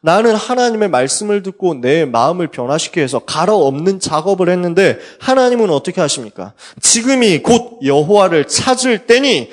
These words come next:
마침내 여호와께서 오사 공의를 비처럼 너희에게 내리시리라." 하나님의 은혜가 비처럼 여러분에게 쏟아 부어지게 될 것입니다. 비 맞아봤어요? 화요-, 내가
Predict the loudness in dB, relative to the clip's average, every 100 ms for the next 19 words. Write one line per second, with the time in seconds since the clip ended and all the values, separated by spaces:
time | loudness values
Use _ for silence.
0 | -16 -2 0 2 0 0 0 0 2 4
1 | 2 4 4 2 0 0 0 4 4 4
2 | 0 -2 -2 0 2 0 0 -4 -6 -2
3 | -2 0 0 0 0 0 -2 -2 -6 -6
4 | -4 -4 -6 -10 -12 -14 -14 -16 -20 _
5 | _ _ _ _ _ _ _ -6 -2 0
6 | -2 -4 -4 -2 0 0 -2 _ _ -14
7 | -12 -6 -4 -2 -2 -2 -2 -4 -8 -10
8 | -10 -10 -12 -8 -4 -4 -6 -4 -4 -4
9 | -8 -10 -12 -14 -16 -16 -20 -20 -20 _
10 | _ _ _ _ _ _ _ _ -8 -2
11 | 0 0 0 -2 -4 -6 -8 _ _ _
12 | _ _ _ _ _ _ _ _ _ _
13 | -12 -4 -4 -4 -8 -6 -6